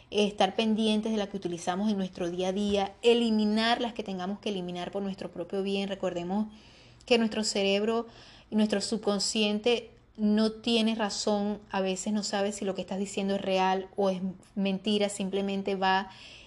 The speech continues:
y trata de, de que el universo te complazca con lo que estás diciendo, independientemente que sea algo irracional o no,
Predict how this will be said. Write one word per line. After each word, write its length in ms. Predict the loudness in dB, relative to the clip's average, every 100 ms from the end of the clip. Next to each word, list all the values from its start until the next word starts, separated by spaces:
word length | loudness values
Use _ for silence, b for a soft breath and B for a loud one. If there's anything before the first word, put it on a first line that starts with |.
| B -2
y 240 | 0 0
trata 540 | 0 4 4 2 -2 0
de, 520 | 0 2 2 0 -6 -18 -20 _ -10
de 420 | -4 2 2 2
que 300 | 2 2 2
el 140 | 0 0
universo 440 | 2 2 0 -2
te 240 | 0 0 2
complazca 580 | 2 4 4 4 4 0
con 100 | 0
lo 120 | 0
que 60 | 0
estás 180 | -2
diciendo, 420 | -2 -2 -2 -2 -2
independientemente 720 | -2 -2 -4 -4 -4 -4 -4
que 140 | -4
sea 220 | -4 -2 0
algo 260 | 2 0
irracional 640 | 0 0 0 -2 -4 -2 -2
o 60 |
no, 280 | 0 -2 -4